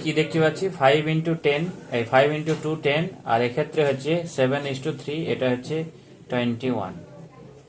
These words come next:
ঠিক আছে, তো এই হচ্ছে আনসার। এটা গেল কত, A is to D এর ভ্যালু। তো যে কোনো প্রবলেম, এখানে চারখানা যদি রেশিও থাকে, তাহলে সবগুলোর প্রথমগুলোকে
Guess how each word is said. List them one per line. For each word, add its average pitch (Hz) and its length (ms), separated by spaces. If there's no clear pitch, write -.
ঠিক 180 200
আছে, 185 160
তো 175 60
এই 160 100
হচ্ছে 139 200
আনসার। 107 320
এটা 139 140
গেল 156 100
কত, 151 120
A 139 40
is 131 140
to 151 60
D - 20
এর 123 160
ভ্যালু। 92 220
তো 143 60
যে 190 100
কোনো 247 160
প্রবলেম, 156 300
এখানে 165 180
চারখানা 156 500
যদি 165 140
রেশিও 151 360
থাকে, 156 240
তাহলে 147 160
সবগুলোর 165 560
প্রথমগুলোকে 151 560